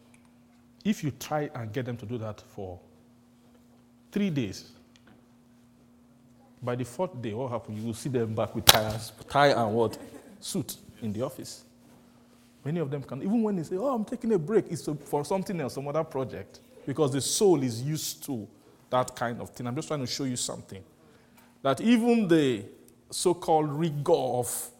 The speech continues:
the grind of worldly life, what you need to sow to, uh, to get something, the, the suffering of it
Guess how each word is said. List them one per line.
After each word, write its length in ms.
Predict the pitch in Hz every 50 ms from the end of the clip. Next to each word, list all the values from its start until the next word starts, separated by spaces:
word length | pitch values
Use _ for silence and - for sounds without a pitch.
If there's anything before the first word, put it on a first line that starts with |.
| - - -
the 100 | 160 143
grind 680 | 127 127 - - 180 160 156 170 165 160 143 135 131 -
of 140 | 123 -
worldly 400 | 139 135 147 156 151 143 127 151
life, 540 | 147 139 127 117 98 98 95 104 - - - - - - - _ _ _ _ _ -
what 200 | 139 165 185 - 156
you 40 |
need 120 | 147 170 -
to 100 | 160 127
sow 400 | - - - - 202 202 170 160
to, 160 | - - 120
uh, 120 | 120 117 120 - -
to 80 | -
get 340 | 131 117 113 107 160 160 160
something, 480 | - - - 156 156 156 - - 120 113
the, 140 | 120 123 - -
the 80 | 139
suffering 640 | 127 - - - - 214 208 - - 208 202 190 160
of 200 | 127 117 104 104
it 300 | 104 92 - - -